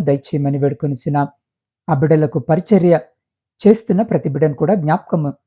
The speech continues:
చేసుకోమని వేడుకొనుచున్నాం. దేవా, వ్యవసాయదారులను జ్ఞాపకము చేసుకోండి. వారు చేస్తున్న పనంతటిని ఆశీర్వదించండి. దేవా, ప్రాముఖ్యముగా ఉద్యోగాలు లేని ప్రతి బిడ్డకు రేపటి నూతన దినమున నూతన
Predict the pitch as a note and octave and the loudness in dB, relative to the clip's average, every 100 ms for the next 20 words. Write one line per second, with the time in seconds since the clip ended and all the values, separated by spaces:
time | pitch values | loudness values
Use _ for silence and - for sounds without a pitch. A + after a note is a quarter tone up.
0 | _ _ _ - G3+ - E3 C#3+ F#3+ D3 | _ _ _ 2 2 2 -2 -2 -2 0
1 | C#3 C#3+ C#3+ A#2+ D3 D3 D3 _ _ _ | -2 -2 -4 -4 -2 -2 -4 _ _ _
2 | _ D3+ D3+ F#3+ D3+ D3+ F3+ E3+ D3 D3 | _ -2 2 2 2 2 2 2 4 2
3 | C#3+ D3 G3 D3 D3+ - C#3 - C#3 - | 2 0 0 -2 -6 -6 -6 -4 -6 -4
4 | D3+ C#3+ D3+ _ _ _ _ E3 E3 - | -4 -4 -6 _ _ _ _ -2 0 2
5 | G3+ A3+ A#3 F3+ D#3+ D3+ G3+ G#3+ G#3 E3+ | 2 2 -2 -2 -2 -2 -2 -2 -2 -2
6 | C#3+ _ _ _ _ D3 C#3+ E3 D#3 D3+ | -6 _ _ _ _ -4 -2 -2 -2 -2
7 | D3 C3 D3+ D3 D3 _ _ _ - D3 | -2 0 -2 -2 -4 _ _ _ -6 0
8 | D#3 - - C#3+ C#3+ D#3+ D3 D3 A3 - | 0 0 0 0 0 -2 -2 0 -2 -4
9 | _ _ - E3 C3+ D#3+ D#3 D3+ D3+ F#3 | _ _ -4 0 2 4 4 4 4 4
10 | G#3+ G#3+ _ _ _ _ - E3+ D#3 D3+ | 4 2 _ _ _ _ -8 -4 -2 0
11 | D3+ D3+ F#3+ D#3 D3+ D3 F3 A#3+ G3+ E3+ | 0 2 0 2 0 0 2 4 2 2
12 | D3 D3+ D3 D3 C3+ _ _ _ - F#3 | 0 0 0 0 -2 _ _ _ 2 6
13 | B3 C4+ G#3 | 6 6 4